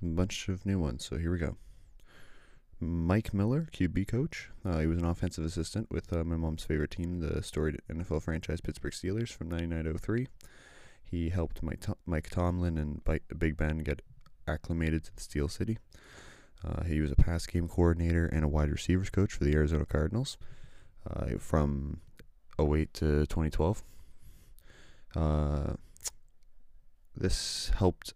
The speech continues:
the lowly, uh, Cardinals, which hadn't really made it to the Super Bowl, uh, in Arizona until then. Uh, they made the Super Bowl in two thousand eight and then lost to his former team, the Steelers.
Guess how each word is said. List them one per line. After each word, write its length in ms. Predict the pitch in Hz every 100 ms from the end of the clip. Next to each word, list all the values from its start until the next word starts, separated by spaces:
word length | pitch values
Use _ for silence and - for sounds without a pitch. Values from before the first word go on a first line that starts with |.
| -
the 720 | 85 85 82 82 80 80 78
lowly, 680 | 76 80 80 76 82 80 78
uh, 100 | - - -
Cardinals, 520 | 90 78 82 104 127 -
which 300 | - - - - - - -
hadn't 220 | - 87 67
really 260 | 76 71
made 220 | 71 78
it 100 | 73
to 80 | -
the 80 | 69
Super 260 | - 62 -
Bowl, 280 | 69 78 - -
uh, 60 | -
in 240 | 76 73
Arizona 460 | 71 71 76 80 87
until 280 | 85 - 78
then. 280 | 85 110 139 - - - - - -
Uh, 220 | 76 71
they 140 | 78
made 160 | 78 82
the 60 |
Super 200 | - 113
Bowl 340 | 113 82 69 - -
in 120 | 73
two 120 | 71 80
thousand 300 | 78 82 85
eight 140 | 113
and 140 | 65
then 140 | 78 76
lost 320 | 76 80 -
to 140 | 82
his 120 | 78 -
former 280 | 85 80
team, 240 | 85 - 85
the 60 |
Steelers. 480 | - - 98 - -